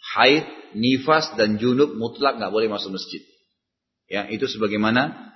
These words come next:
disebutkan dalam hadis, rumah Allah itu suci, gitu kan? Allah itu suci, tidak terima kecuali yang suci. Ulama ambil daripada hadis ini tidak bolehnya tempat ibadah Allah subhanahu wa taala suci itu untuk dimasukin untuk or-, oleh orang-orang yang najis, gitu kan? Itu kan dianggap najis.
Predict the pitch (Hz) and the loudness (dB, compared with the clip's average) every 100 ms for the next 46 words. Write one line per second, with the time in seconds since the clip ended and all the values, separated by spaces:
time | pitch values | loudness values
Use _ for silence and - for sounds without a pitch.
0 | _ - - 117 120 131 117 104 95 98 | _ -10 -4 -2 0 0 2 0 -2 -2
1 | 113 147 147 110 107 101 113 113 110 131 | 0 0 -2 -4 -2 -2 0 0 -2 -4
2 | 170 170 123 101 104 120 196 - - _ | -4 -2 -2 0 0 0 -2 -10 -20 _
3 | _ _ _ _ - 98 110 101 107 143 | _ _ _ _ -8 0 0 0 0 0
4 | 127 101 104 127 110 117 113 113 113 135 | 2 -2 0 0 0 0 0 -2 -2 -4
5 | - 98 98 113 120 123 110 104 107 107 | -2 -2 0 0 0 0 0 0 0 2
6 | 107 101 135 120 98 98 104 117 143 165 | 2 0 -2 -2 -2 0 2 2 0 -4
7 | - - _ _ 107 104 113 110 107 104 | -16 -20 _ _ -6 -2 -2 -2 0 0
8 | 110 101 104 104 107 104 107 110 107 110 | 2 0 0 -2 -4 -6 -4 -4 -6 -8
9 | 113 139 120 104 101 98 110 101 131 104 | -6 -6 -4 -4 -4 -4 -6 -4 -4 -2
10 | 107 101 98 98 107 104 107 101 113 123 | -4 -4 -4 -2 0 0 -2 0 0 0
11 | 117 151 185 - 127 160 139 110 - 92 | -2 -4 -8 0 2 2 2 -2 -4 -4
12 | 104 131 151 - _ _ - 113 147 147 | 0 0 -2 -18 _ _ -6 -2 2 4
13 | 160 160 180 143 113 | 2 4 2 2 0